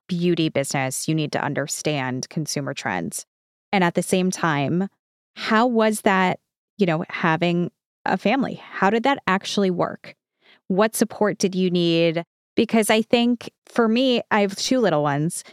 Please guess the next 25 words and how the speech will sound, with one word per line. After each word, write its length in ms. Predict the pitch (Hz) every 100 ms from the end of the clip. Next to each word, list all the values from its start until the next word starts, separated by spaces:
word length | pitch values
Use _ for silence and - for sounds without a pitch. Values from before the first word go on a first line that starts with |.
| _ _ -
If 200 | 208 190
I 180 | 190
was 240 | 220 277 -
traveling 760 | - 208 180 185 185 175 170
how 260 | 170 180 175
I 100 | 170
was 300 | 170 151 -
before 360 | 185 175 170 156
the 140 | 160
pandemic, 800 | 170 156 143 147 220 - - - -
I 120 | 208
say 240 | 208 269 254
I 140 | 180
don't 200 | 180 170
know 160 | 165 160
how 160 | 165
I 80 | 156
would 120 | 147
have 100 | 143
done 140 | 139 131
it, 80 | 110
but 100 | 202
I 40 |
actually 300 | 214 - 247
do. 280 | 254 196